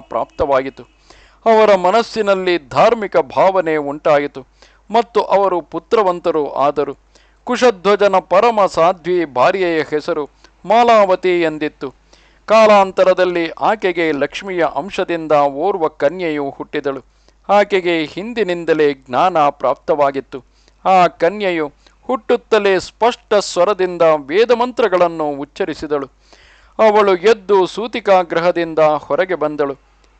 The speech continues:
ಅದಕ್ಕಾಗಿ ವಿದ್ವಾಂಸರು ಆಕೆಯನ್ನು ವೇದವತಿ ಎಂದು ಹೇಳತೊಡಗಿದರು.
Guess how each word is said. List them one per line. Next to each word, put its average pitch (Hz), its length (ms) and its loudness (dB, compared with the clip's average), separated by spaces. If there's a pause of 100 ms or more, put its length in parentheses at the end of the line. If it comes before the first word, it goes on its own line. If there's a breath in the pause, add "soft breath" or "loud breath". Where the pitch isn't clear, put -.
ಅದಕ್ಕಾಗಿ 175 680 0 (360 soft breath)
ವಿದ್ವಾಂಸರು 202 840 0
ಆಕೆಯನ್ನು 175 760 -2
ವೇದವತಿ 233 680 0
ಎಂದು 175 500 -2
ಹೇಳತೊಡಗಿದರು. 151 840 -4